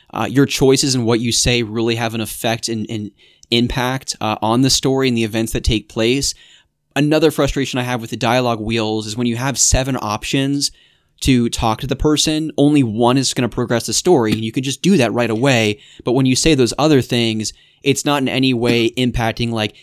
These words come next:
if you say this, they respond this way. If you say this, they respond that way and might die. It's more just building out, knowing the character more,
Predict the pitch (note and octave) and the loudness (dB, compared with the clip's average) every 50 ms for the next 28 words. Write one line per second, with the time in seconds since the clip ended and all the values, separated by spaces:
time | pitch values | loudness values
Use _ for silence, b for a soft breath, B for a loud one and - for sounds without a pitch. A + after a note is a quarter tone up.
0 | b b A2+ - - D3 C#3+ - F3 E3+ E3 D#3 F#3 G#3 F3 D3 C3+ - - B2 | b b -12 -8 -6 -4 -2 0 2 2 2 2 2 2 2 2 0 -2 -2 0
1 | A#2 A#2 A2+ A#2+ - - A#2+ A#2 A2+ A#2 B2+ C3 - - B2+ A#2+ A2+ A2 A2 G#2+ | -2 0 -2 -4 -4 -4 -4 -4 -2 0 0 0 0 -2 0 0 0 0 0 -2
2 | - - - B2+ B2 - B2+ A#2 G#2+ G#2 B2 C3 - A2 - A#2 A#2 A2+ A2+ G#2+ | -4 -4 -4 -4 -2 0 -2 -2 0 0 2 2 2 2 0 0 0 0 0 -2
3 | - - G#2+ G2+ G2+ G#2+ A2+ B2 B2+ - A#2+ G#2+ G#2 G#2 G2+ G2+ F#2+ - - A#2+ | -2 -2 -2 -2 0 0 0 0 0 -2 -2 -2 -2 -2 -2 -4 -6 -4 0 2
4 | A#2+ A#2+ A2+ G#2+ G#2+ G2+ G#2+ b b b b b - C3 B2 - - C#3 C#3+ C#3+ | 2 2 2 2 0 -4 -6 b b b b b -8 -6 -6 -4 -2 0 2 2
5 | C#3 C#3 B2 B2 A2 G2+ - - C#3 C#3 C#3 C3+ B2+ B2 A#2+ A#2+ A#2 A#2 A#2 G#2+ | 2 2 0 -2 -6 0 2 4 6 6 4 4 2 0 0 0 -2 -2 -4 -6
6 | - _ - B2 C3 B2+ C3+ C3+ B2+ B2+ B2 - C3+ B2 A#2+ A#2 - A#2+ A2+ A2+ | -8 _ -2 0 0 2 2 2 0 -2 -2 -2 -2 -2 -2 -2 -4 -4 -4 -2
7 | A#2 A#2 | -4 -4